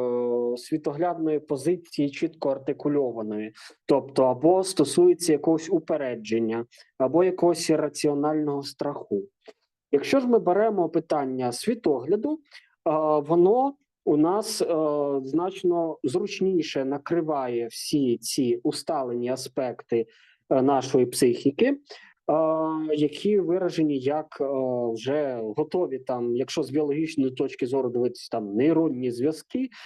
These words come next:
якщо дивитися, е, е, з точки зору, там, філософії або просто в межах якогось ментального ди-, дискурсу про ментальне, як, е, усталені якісь, е, ментальні речі, знання,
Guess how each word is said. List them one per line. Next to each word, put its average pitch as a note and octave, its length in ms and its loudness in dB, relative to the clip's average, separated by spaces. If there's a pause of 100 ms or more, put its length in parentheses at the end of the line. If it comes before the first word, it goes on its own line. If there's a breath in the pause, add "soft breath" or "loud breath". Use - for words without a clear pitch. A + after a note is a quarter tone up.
(220 loud breath)
якщо D3+ 340 -2
дивитися, C#3 760 0 (420 loud breath)
е, C3 40 4
е, A#2 1900 0
з A2+ 120 -10
точки D3 320 -2
зору, C3+ 320 0
там, B2 360 -4
філософії C#3 680 -4
або A#2+ 140 -4
просто B2 480 -2 (520)
в A#2 80 -2
межах A#2+ 320 -6
якогось A#2 420 -2
ментального B2+ 580 -2
ди-, C#3+ 340 0
дискурсу C3+ 580 -4
про C3+ 160 -2
ментальне, G3+ 600 -2 (420 loud breath)
як, D3+ 320 2
е, D3 40 6
усталені C#3 1080 2
якісь, C#3+ 580 -2
е, C3+ 180 2
ментальні B2+ 920 -2
речі, E3 360 -2
знання, C3 460 0